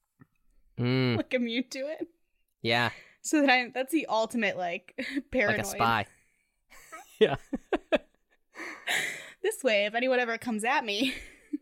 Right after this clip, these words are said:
Speaker 2: <laughs> chloroform.
Speaker 1: <laughs>
Speaker 2: Have we started the podcast?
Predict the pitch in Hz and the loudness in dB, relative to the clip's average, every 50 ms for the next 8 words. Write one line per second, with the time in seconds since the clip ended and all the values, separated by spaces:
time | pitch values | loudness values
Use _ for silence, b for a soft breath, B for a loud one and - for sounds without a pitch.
0 | _ _ _ _ _ _ - - - - _ _ _ - - - 311 - 415 - | _ _ _ _ _ _ -20 -20 -20 -20 _ _ _ -6 -2 0 0 0 0 -2
1 | - - - 339 - - - 294 - - - - - _ _ _ _ _ _ _ | -4 -2 0 0 -2 0 0 -4 -4 -2 -6 -8 -8 _ _ _ _ _ _ _
2 | _ _ _ _ _ _ _ - - _ _ _ - _ _ _ _ _ _ _ | _ _ _ _ _ _ _ -20 -20 _ _ _ -20 _ _ _ _ _ _ _
3 | B B B B 349 B B B - 349 285 294 339 403 539 605 - - - - | B B B B -8 B B B 0 0 0 4 2 2 2 2 -2 -4 -4 -2
4 | 262 262 294 339 370 359 - 320 - - 220 214 208 226 247 - - 381 427 480 | 0 2 2 2 2 0 -2 -4 -6 -4 -4 -4 -2 -4 -4 -8 -12 -12 -10 -8
5 | 494 - - - - | -10 -10 -12 -18 -20